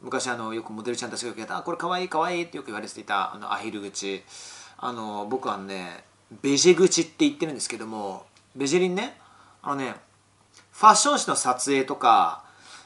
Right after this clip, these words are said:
あと試合中はさすがにやってないんですけども、まあ、大体、うーん、そういうパーティーとか行ってる時にね、写真撮ってもらう時に、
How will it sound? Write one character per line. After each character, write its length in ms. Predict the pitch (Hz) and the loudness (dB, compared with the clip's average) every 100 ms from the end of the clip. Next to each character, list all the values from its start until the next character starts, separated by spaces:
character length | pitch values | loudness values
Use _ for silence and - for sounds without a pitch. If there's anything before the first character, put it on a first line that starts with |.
| _ _ | _ _
あ 80 | 165 | 0
と 100 | 160 | 2
試 180 | - 247 | 4 6
合 120 | 254 | 4
中 120 | 254 | 4
は 80 | 240 | 2
さ 80 | 185 | 2
す 100 | 208 | 0
が 60 | |
に 60 | 190 | 0
や 60 | 180 | 0
っ 20 | |
て 80 | 190 | 0
な 60 | |
い 40 | 160 | 0
ん 20 | |
で 60 | |
す 80 | 104 | -4
け 80 | 113 | -8
ど 60 | 110 | -8
も、 400 | 113 98 92 - _ | -6 -6 -6 -14 _
ま 100 | 160 | -6
あ、 40 | 165 | 0
大 340 | 220 277 294 | 4 4 4
体、 560 | - 277 262 262 247 247 | 2 4 4 4 2 -2
う 40 | - | -6
ー 580 | 165 165 165 160 160 160 | 0 2 2 2 2 0
ん、 60 | 156 | -2
そ 240 | - 156 | 0 2
う 40 | |
い 420 | 147 143 143 143 135 | 4 4 4 4 2
う 40 | |
パ 240 | 131 190 | 4 6
ー 100 | 170 | 6
テ 60 | - | 4
ィ 40 | |
ー 20 | 107 | -8
と 100 | 92 | -10
か 60 | |
行 40 | 92 | -14
っ 20 | |
て 100 | 107 | -14
る 40 | |
時 120 | - | -14
に 100 | 101 | -14
ね、 60 | 98 | -8
写 120 | - | -6
真 160 | - 120 | -6 -6
撮 100 | - | -8
っ 40 | |
て 80 | 104 | -8
も 60 | 92 | -12
ら 80 | |
う 20 | 90 | -14
時 120 | |
に、 80 | - | -18